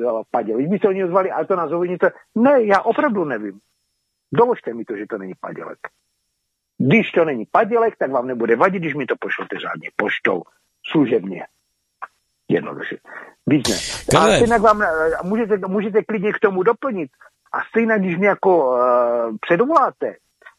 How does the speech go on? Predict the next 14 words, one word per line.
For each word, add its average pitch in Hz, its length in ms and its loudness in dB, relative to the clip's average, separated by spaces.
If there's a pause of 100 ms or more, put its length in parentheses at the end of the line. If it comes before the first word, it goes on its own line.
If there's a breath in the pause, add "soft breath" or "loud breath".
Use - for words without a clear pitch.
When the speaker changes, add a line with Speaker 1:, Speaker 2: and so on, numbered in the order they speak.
(280)
Speaker 1:
tak 147 220 -2
abyste 170 340 -2
ušetřili 185 600 0
poštovné, 226 600 -2
které 175 240 -2
je 147 100 0
taky 233 340 -2
z 208 40 -12
mých 156 260 -4
daní, 98 360 -4
a - 120 -18
stejně 151 240 0
jako 139 220 2
váš 131 180 2